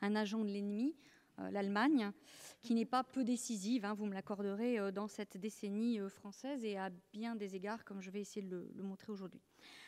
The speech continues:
La France ne m'intéresse qu'en tant qu'elle a une incidence sur la situation de ma patrie et nous ne pouvons faire de la politique qu'avec la France telle qu'elle est, sans l'exclure de nos combinaisons. Un monarque comme Louis quatorze est un élément aussi hostile que Napoléon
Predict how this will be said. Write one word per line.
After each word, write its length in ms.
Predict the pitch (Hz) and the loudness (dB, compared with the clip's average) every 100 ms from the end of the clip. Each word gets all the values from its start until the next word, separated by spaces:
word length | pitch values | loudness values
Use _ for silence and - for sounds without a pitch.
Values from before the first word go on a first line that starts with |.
| - - | -20 0
La 80 | 226 | 0
France 320 | 226 330 359 | 2 0 2
ne 60 | 269 | 4
m'intéresse 440 | 247 262 254 320 | 4 4 2 0
qu'en 160 | - 240 | 0 0
tant 200 | 269 277 | 4 4
qu'elle 140 | 254 | 4
a 40 | 226 | 4
une 140 | 226 | 6
incidence 640 | 262 262 269 208 175 170 - | 6 4 2 0 -2 -8 -14
sur 220 | - - | -10 -6
la 100 | 196 | -4
situation 560 | 180 214 208 196 - 254 | -4 -4 -4 -4 2 4
de 80 | 214 | 4
ma 100 | 196 | 2
patrie 400 | 202 - 254 302 - - - | 0 0 2 0 0 -20 0
et 60 | 240 | 6
nous 120 | 254 | 8
ne 40 | 254 | 8
pouvons 200 | 262 277 | 6 4
faire 160 | 311 | 4
de 20 | |
la 80 | 254 | 2
politique 400 | 226 233 233 320 | 2 0 0 -2
qu'avec 240 | - 214 214 | 0 0 0
la 100 | 214 | 0
France 360 | - 294 - | 2 2 2
telle 180 | 269 240 | 0 0
qu'elle 260 | - 208 175 | 2 2 0
est, 120 | 151 - _ _ - | -2 -14 _ _ -6
sans 220 | - 311 | 4 6
l'exclure 600 | 277 - - 269 302 349 | 6 2 2 4 6 6
de 80 | 262 | 6
nos 140 | 247 | 6
combinaisons. 500 | 254 226 220 185 170 - _ _ - - - | 6 4 4 0 -4 -10 _ _ -20 -20 -2
Un 80 | 208 | 6
monarque 420 | 226 240 269 - | 8 10 6 4
comme 160 | 247 226 | 2 4
Louis 140 | 220 | 4
quatorze 400 | 220 208 285 311 | 2 0 2 2
est 100 | 233 | 2
un 100 | 220 | 2
élément 300 | 220 233 247 | 6 8 8
aussi 240 | 240 233 240 | 6 4 4
hostile 460 | 247 - - 277 | 2 0 2 2
que 80 | 233 | 2
Napoléon 340 | 208 196 196 | 0 0 -4